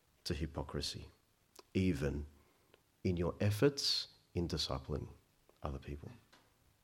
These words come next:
It divides, it destroys. And it would be good that we remember who we're following. It would be good to remember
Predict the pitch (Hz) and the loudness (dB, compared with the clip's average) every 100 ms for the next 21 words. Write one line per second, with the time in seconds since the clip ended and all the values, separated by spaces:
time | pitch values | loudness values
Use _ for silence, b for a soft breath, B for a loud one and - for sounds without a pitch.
0 | _ _ _ - - - _ - - 85 | _ _ _ -20 -20 -20 _ -20 -4 -2
1 | 71 76 82 87 95 143 - - b b | 0 2 4 6 6 6 2 -6 b b
2 | - 87 - 76 - 85 73 71 73 - | -6 -4 -4 -4 -2 -2 -2 -2 -4 -6
3 | - - _ _ b b b b 95 85 | -8 -12 _ _ b b b b 4 6
4 | 101 127 123 98 85 65 - - b b | 6 6 8 6 6 2 -6 -18 b b
5 | b 85 80 101 113 110 101 90 69 65 | b 0 4 6 8 10 10 10 4 -2
6 | - - - b b b 107 110 120 123 | -10 -20 -20 b b b 4 8 8 8
7 | 131 143 156 180 180 - B B - 85 | 8 10 10 8 4 -4 B B -2 4
8 | 110 131 131 92 92 - - - 117 104 | 6 8 8 10 8 6 -2 4 8 10
9 | 92 82 80 | 8 6 4